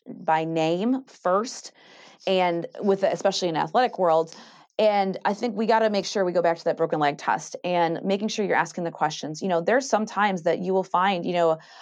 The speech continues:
a typical championship season, you know, for softball or baseball at, in, in the college level is in the spring. And if you're student teaching, you know, your, your last semester of your se-, senior year, or maybe you have nursing clinicals, or maybe you have to do an internship for a business major, or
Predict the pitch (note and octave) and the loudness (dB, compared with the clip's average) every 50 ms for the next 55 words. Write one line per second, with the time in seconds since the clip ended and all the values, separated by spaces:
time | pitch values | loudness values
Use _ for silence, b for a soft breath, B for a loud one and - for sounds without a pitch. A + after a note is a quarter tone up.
0 | B B B G3+ G3 - B3 - A#3 A3+ A3+ G3 G#3+ - - G#3+ G3+ G3+ G3+ G3+ | B B B -6 0 0 0 0 0 -2 -2 -2 -2 -2 -2 -2 0 0 -2 -2
1 | - G#3 - - - - G3+ G#3 G3+ G#3+ F#3+ F3+ F3+ F3 F3 E3+ E3 - F#3 - | -2 -4 -4 -6 -8 -4 -2 0 0 2 0 2 2 2 2 2 0 -2 -8 -4
2 | - G#3 E3+ F#3 F#3 - F3 E3 D#3+ D#3+ E3+ E3 G3 A#3+ - - - F3+ E3 E3 | 0 2 2 2 2 2 0 2 2 2 2 2 2 0 -2 0 2 2 4 4
3 | D#3+ - _ - - F3 E3 - - C#3+ E3 - E3 E3 - F3+ E3 D#3+ D#3+ E3+ | 2 0 _ -6 -4 -4 -4 -4 -6 -6 -6 -6 -6 -4 0 0 0 0 2 2
4 | F#3 G#3+ G3+ G3+ F#3+ F3+ F3 E3+ - - b b b b b b - A#3 A3+ A3+ | 0 2 2 2 2 2 2 0 -4 -14 b b b b b b 0 0 0 0
5 | A3+ - - C#4 D4 D#4+ A#3+ F#3 - - - G#3+ G#3+ G#3+ G#3 - B3 A3+ - A3 | -2 -2 0 0 2 2 0 -2 -4 -4 -2 0 0 0 0 -2 -2 -2 0 -2
6 | A#3+ B3+ C4 - - D4 C4 A#3+ A#3 - A#3+ C4+ C4+ - - G#3 F#3+ G3 G3+ G3+ | -2 -2 -2 -2 -2 -2 -2 -2 -4 -6 -8 -6 -6 -2 -2 -2 -2 -2 -2 0
7 | G#3 F#3 F3+ F#3+ G3 F#3 G3 F#3+ F#3+ - - - G3+ G3 F#3+ F#3+ F#3+ F#3 F#3+ G3+ | 2 2 2 2 2 2 2 0 0 -6 -12 -6 -2 -2 0 2 2 2 2 2
8 | G#3 G3+ - G#3+ F#3+ G3+ G3 - - G3+ F#3+ F3 F3 F#3 - - F#3+ F#3+ F3+ - | -2 -4 -4 -2 -2 -2 -2 -2 -4 -2 -2 -2 -4 -6 -6 -2 -2 -2 -4 -4
9 | - - - - G3 F#3 F3+ F3+ F3+ F3+ F#3+ A3 B3+ A3 D#3 F3+ F#3 F#3 G3 A3+ | -10 -10 -6 -4 -4 -2 -2 0 2 2 4 4 4 4 2 2 2 0 0 0
10 | G#3+ G3 F#3 F#3+ F3 D#3+ B B B B B B B - F#3 F#3 F#3+ G#3 G3+ - | -2 0 0 0 0 -2 B B B B B B B -2 2 4 4 4 4 2
11 | G#3+ G3+ F#3+ - G#3+ F#3+ G3 G#3 G3+ - A3 G#3+ A#3 A#3 F#3+ F3 F3 F3 F3+ G3 | 0 0 0 0 2 2 2 0 2 2 2 2 2 2 0 2 2 2 2 2
12 | G3 F#3+ F#3 F3 D#3+ D#3 F3+ F#3+ G3 - G#3 F#3+ F#3+ F3+ - - F#3+ F#3 G#3 G3+ | 0 0 -2 -4 -2 -2 -2 -2 -2 -2 -4 -4 -4 -4 -4 0 0 0 0 0
13 | - - F3+ E3+ E3+ F3 F3 F3 F#3+ - - F#3+ F#3+ F#3 G3 F#3+ F3 - - | -4 -4 -4 -2 0 -2 -4 -4 -4 -8 -6 -6 -4 -2 -2 -2 -2 -4 -6